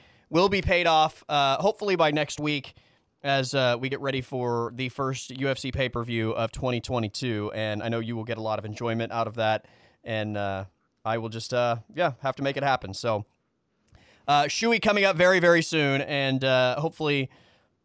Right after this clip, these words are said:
hopefully we will have that done by the next time that we talk and, and make our U F C two seventy picks. But, uh, tonight,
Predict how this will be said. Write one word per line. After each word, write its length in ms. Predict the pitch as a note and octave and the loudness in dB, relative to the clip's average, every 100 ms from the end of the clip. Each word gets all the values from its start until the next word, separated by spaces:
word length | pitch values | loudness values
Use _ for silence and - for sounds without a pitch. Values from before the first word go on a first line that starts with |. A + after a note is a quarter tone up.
| - | -6
hopefully 280 | D#3+ E3+ D3+ | -2 0 2
we 140 | D3 | 2
will 100 | C#3 | 4
have 160 | C#3+ C#3 | 2 2
that 160 | C3 | 2
done 220 | C3+ C3 B2 | 2 2 4
by 300 | B2 A#2+ A#2+ | 4 4 0
the 80 | A#2+ | -4
next 180 | B2 - | -4 -4
time 260 | B2+ A#2 | -2 -2
that 160 | A2+ A#2 | -4 -6
we 100 | A#2+ | -6
talk 340 | A2+ B2 A2+ | 0 2 2
and, 220 | A#2 A2 - | 0 -4 -2
and 100 | A2+ | -4
make 160 | G#2+ | -2
our 80 | G#2+ | -4
U 140 | A2 A2 | -2 -4
F 120 | - | -4
C 180 | A#2+ G#2+ | -8 -10
two 180 | - | -10
seventy 340 | A#2+ A2+ G2+ F#2+ | -8 -6 -6 -8
picks. 400 | G#2 F#2+ - - | -8 -10 -10 -10
But, 320 | - A#2 - | -2 -2 0
uh, 140 | A#2 A2 | -4 -4
tonight, 600 | - C#3+ A3+ E3+ - | -2 2 2 2 -4